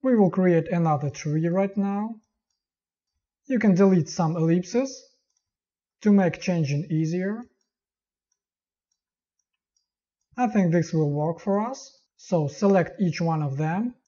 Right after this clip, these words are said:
and group them. I will open this layer and move this one right here, so they would be in a separate layers.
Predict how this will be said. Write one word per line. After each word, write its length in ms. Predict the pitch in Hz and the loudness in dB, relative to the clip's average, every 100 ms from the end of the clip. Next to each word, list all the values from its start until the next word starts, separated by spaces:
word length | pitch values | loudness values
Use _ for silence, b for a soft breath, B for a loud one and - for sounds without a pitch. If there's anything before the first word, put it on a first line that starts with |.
| _ | _
and 260 | 208 220 240 | -2 0 2
group 320 | 220 170 139 | 4 4 2
them. 320 | 127 123 117 - _ _ _ _ _ _ _ _ _ _ _ _ _ - | -4 -8 -12 -16 _ _ _ _ _ _ _ _ _ _ _ _ _ 0
I 100 | 185 | 2
will 140 | 170 | 4
open 340 | - 170 165 156 | 4 2 2 0
this 200 | 151 - | -2 -2
layer 440 | 156 156 190 247 - _ _ | -2 0 0 -2 -10 _ _
and 160 | 214 208 | 0 4
move 240 | 208 180 | 6 6
this 240 | 180 226 226 | 2 0 0
one 380 | 214 208 202 - _ 147 | 0 0 -4 -8 _ -4
right 320 | 160 190 214 | 0 0 -2
here, 480 | - 185 135 113 - _ | -8 -8 -8 -8 -16 _
so 240 | _ 175 165 | _ 0 0
they 220 | 160 196 | 4 4
would 240 | 190 180 | 4 2
be 320 | 156 175 170 165 | 2 0 0 -2
in 140 | 175 | -2
a 60 | 165 | -2
separate 460 | 156 196 202 180 170 | -2 -2 0 -2 0
layers. 520 | 147 120 127 - | -4 -6 -12 -18